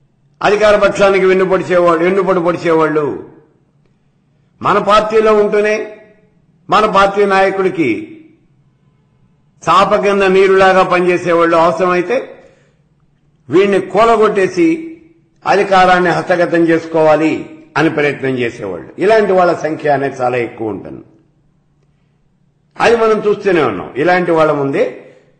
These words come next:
మనం చాలా జాగ్రత్తగా ఉండాలి. వీళ్ళని గురించి మనం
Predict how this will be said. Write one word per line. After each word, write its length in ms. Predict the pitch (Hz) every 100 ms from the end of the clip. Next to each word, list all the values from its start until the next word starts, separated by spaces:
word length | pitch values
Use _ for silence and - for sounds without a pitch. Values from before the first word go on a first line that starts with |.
| _ _
మనం 260 | 131 160 160 -
చాలా 440 | 135 151 170 175 160
జాగ్రత్తగా 800 | 131 147 170 170 170 160 156 151
ఉండాలి. 580 | 147 143 143 143 143
వీళ్ళని 380 | 139 147 143 139
గురించి 380 | 131 190 220 170
మనం 380 | 151 127 92